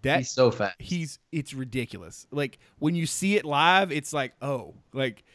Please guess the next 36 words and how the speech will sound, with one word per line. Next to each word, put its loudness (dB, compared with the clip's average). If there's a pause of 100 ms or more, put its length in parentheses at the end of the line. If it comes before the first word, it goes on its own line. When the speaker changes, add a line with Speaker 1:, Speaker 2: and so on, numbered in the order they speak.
(160)
Speaker 1:
it's, -6
he's -2
got 4
that 0
special, -2
like, -8
other 0
speed. -8 (300)
You -4
know, 0
like, 0
there's -6
some 0
dudes 0
that 4
are 0
just -6
fast. -2
That's -6
just -8
kinda -4
college 0
football. -6 (440)
But -2
he 4
has 4
that, 4
like, -2
other 2
gear, 0
and -4
you're -2
like, 0
oh, -2 (220)
like, -4
it, -2